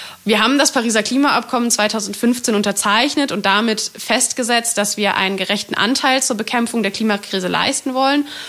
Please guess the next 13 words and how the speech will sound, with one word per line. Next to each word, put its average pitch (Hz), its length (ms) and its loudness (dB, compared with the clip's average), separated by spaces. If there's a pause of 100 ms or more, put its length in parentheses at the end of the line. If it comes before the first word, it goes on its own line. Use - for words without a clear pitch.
(140)
Und 214 220 0
dementsprechend 226 720 0
brauchen 208 380 0
wir 196 60 -2
natürlich 196 380 -2
hier 269 460 4
auch 196 320 0
konsequentes 208 760 -2
Handeln, 233 300 2
um 185 100 0
Emissionen 202 480 2
zu 202 100 -2
reduzieren. 190 480 0